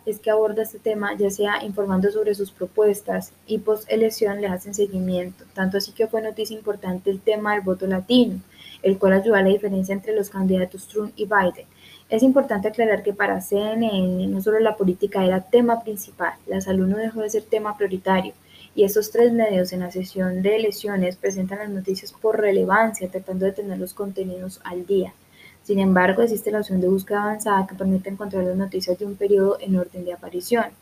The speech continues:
Esto en las elecciones beneficia mucho con el fin de entender el proceso desde antes y después de las elecciones. Digamos que es por esto que su tema principal en estos días fue la política nacional e internacional y siempre, pues, ocupaban gran parte de todos sus titulares.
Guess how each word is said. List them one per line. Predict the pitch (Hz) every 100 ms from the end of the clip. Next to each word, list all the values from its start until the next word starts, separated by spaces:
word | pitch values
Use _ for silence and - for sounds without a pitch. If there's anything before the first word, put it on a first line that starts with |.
| - - -
Esto | 226 220
en | 262
las | 254
elecciones | 233 220 190 190
beneficia | 196 220 208 185 185 190
mucho | 202 233 247 202
con | 190 190
el | 185
fin | 180
de | 190
entender | 202 208 185
el | 185
proceso | 196 196 185 202
desde | 202 202 214
antes | 220 202 190 190 190
y | 196
después | 185 - 175
de | 165
las | 170 180
elecciones. | 180 180 214 240 226 - - - - - -
Digamos | 226 220 226
que | 247
es | 247
por | 247
esto | 247 247
que | 247
su | 240
tema | 214 190 190 190
principal | 240 226 190 185 180
en | 180
estos | 180 - 196
días | 214 233
fue | 220
la | 190
política | 185 196 190 190 202
nacional | 202 190 180 175
e | 180
internacional | 190 208 214 226 226 208 226
y | 208
siempre, | 214 196 190
pues, | 202 220
ocupaban | 208 196 180 180 175 185 196
gran | 185 185 190
parte | 185 180 -
de | 196 185
todos | - 165 170
sus | 185
titulares. | 190 - 180 165 - -